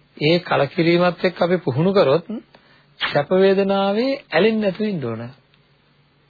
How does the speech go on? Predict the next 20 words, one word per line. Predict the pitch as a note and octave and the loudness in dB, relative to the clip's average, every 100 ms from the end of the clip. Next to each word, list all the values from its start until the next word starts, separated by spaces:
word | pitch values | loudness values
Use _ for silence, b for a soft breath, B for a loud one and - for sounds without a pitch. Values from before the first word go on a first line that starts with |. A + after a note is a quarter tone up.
| _ - | _ -16
හරි. | E3+ C4 C4 | -14 -14 -16
මොකද්ද | C#3+ A#3 C#4+ | -12 -8 -8
මේ | C4+ | -6
සැප | - E3+ | -6 -4
වේදනාව? | G#3 G#3+ A3 - | -4 -6 -8 -4
ඇයි | - A3+ D#4+ | 0 2 2
සැප | A3+ A3 | 0 2
වේදනාව | A#3 A#3 A#3 A3+ | 2 2 -2 -2
නොඇලිය | G3 C4 A#3 A3 | -4 -4 -2 -2
යුත්තේ | C#4 - D#4+ | -4 -4 -4
එකතකින්? | - A#2+ B2 - - _ _ b b b b _ E3+ | -2 -2 -4 -16 -20 _ _ b b b b _ 0
මොන | G#3+ | 2
වේදනාව | F#3 G3 G#3 G#3 | 4 4 4 2
කියලා | G#3+ G#3+ | 2 2
ගත්තහම | G#3 G3 A#3+ A3+ | 2 0 0 0
හරියටම | A3 A3 A#3 | 0 2 2
පරමාර්ථ | A3+ A3+ A3+ G#3+ | 2 2 0 2
ධර්මයක් | A3 A#3+ C4 | 0 0 -2
තමයි. | E4+ D#3+ C#3 _ _ _ - | -4 -6 -10 _ _ _ -14
නේද? | G3 E3+ | -10 -8